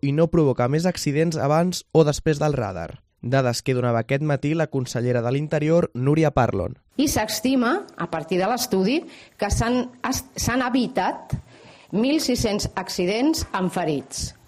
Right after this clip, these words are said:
Speaker 2: dels quals tres-cents setanta-dos podrien tenir una situació de víctimes greus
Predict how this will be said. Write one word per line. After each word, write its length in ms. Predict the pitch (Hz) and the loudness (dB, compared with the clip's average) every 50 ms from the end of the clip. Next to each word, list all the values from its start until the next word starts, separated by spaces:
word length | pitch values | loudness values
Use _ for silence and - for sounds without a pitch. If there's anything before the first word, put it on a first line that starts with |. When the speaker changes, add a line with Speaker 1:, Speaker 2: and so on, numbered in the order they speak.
| - - | -12 -8
Speaker 2:
dels 240 | - 175 165 - - | -6 -6 -6 -4 -2
quals 480 | 214 214 220 240 269 339 370 - - - - - - | -2 0 0 0 0 0 -2 -2 -6 -10 -14 -10 -4
tres-cents 400 | - 185 180 - 214 214 208 - | -4 -2 -2 0 -2 -2 -2 -2
setanta-dos 680 | 202 196 196 202 190 - 202 220 254 269 320 320 - - | 0 0 -2 -2 0 0 0 0 2 2 0 -2 -2 -2
podrien 400 | 202 185 180 175 185 190 196 190 - - - | -2 0 0 0 0 0 -2 -4 -6 -4 -4
tenir 260 | 202 196 196 208 247 - - | -2 -2 0 0 -2 0 0
una 160 | 202 185 175 | -2 -2 -2
situació 600 | - 202 175 185 180 175 - 196 196 220 269 339 - - - - - - - - 160 | -2 0 0 0 0 0 0 0 0 0 -2 -2 -6 -10 -18 -20 -20 -20 -10 -6 -4
de 140 | 190 190 202 185 | -4 -2 -2 -2
víctimes 440 | 180 180 - - 202 208 202 190 - 190 | -4 -4 -4 -2 -2 -2 -2 -2 -2 -2
greus 320 | 185 196 208 254 247 - | 0 0 0 0 -2 -4